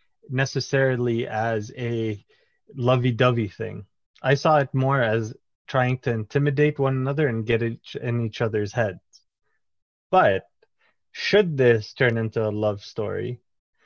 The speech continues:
um, I agree with you. I think it can definitely kick off with, uh, Dom struggling to keep, uh, Rhea. And I thought a very funny twist would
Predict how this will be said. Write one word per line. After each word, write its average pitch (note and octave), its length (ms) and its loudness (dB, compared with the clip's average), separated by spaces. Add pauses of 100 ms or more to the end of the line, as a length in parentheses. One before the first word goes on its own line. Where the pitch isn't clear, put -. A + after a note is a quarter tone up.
(520)
um, A2+ 560 0
I C#3+ 120 0
agree D3 260 0
with B2+ 260 -2
you. A#2+ 140 -8
I A#2 140 -2
think C3+ 360 -2
it B2+ 260 -8
can B2+ 380 -2
definitely C3 360 0
kick - 240 -2
off A2+ 420 0
with, A2+ 340 -2
uh, G#2+ 640 2 (500)
Dom A#2+ 560 0
struggling B2+ 600 0
to A#2 300 0
keep, B2 400 -4
uh, A2 300 0
Rhea. B2 420 0 (540)
And C3+ 100 -2
I D#3+ 80 4
thought E3 240 0
a D3 60 4
very F3 240 2
funny F3 320 0
twist B2+ 500 -2
would A#2+ 200 -4